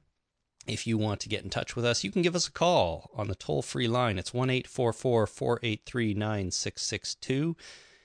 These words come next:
It's toll-free line, as I said, and, uh, it's voicemail only, so you won't have to talk to us live. You just leave your thoughts and comments there, 'cause who would wanna do that?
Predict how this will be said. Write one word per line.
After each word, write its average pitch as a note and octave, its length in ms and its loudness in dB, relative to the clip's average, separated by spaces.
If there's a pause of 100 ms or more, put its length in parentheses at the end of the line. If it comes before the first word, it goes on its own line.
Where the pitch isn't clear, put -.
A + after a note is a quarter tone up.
It's - 100 -14
toll-free F#2 400 -4
line, G2 260 2
as G2+ 100 -2
I F#2 80 0
said, C3 480 2
and, G2 340 -2
uh, F#2+ 300 2
it's - 140 -6
voicemail D#3+ 360 2
only, G#2+ 300 0
so - 160 -4
you F#2 160 -4
won't B2 140 -2
have A#2 100 -6
to - 100 -20
talk A2+ 260 -2
to - 80 -4
us F#2 120 -4
live. F#2+ 420 2
You G2 60 -4
just F#2 200 -6 (120)
leave F#2+ 180 -4
your F#2 100 -10
thoughts - 300 -8
and F#2 100 -8
comments E2+ 440 -6
there, F2+ 280 0 (580)
'cause F2 120 -6
who A2 80 4
would G2 120 -2
wanna D#2+ 200 -4
do D#2+ 140 -6
that? E2 240 -6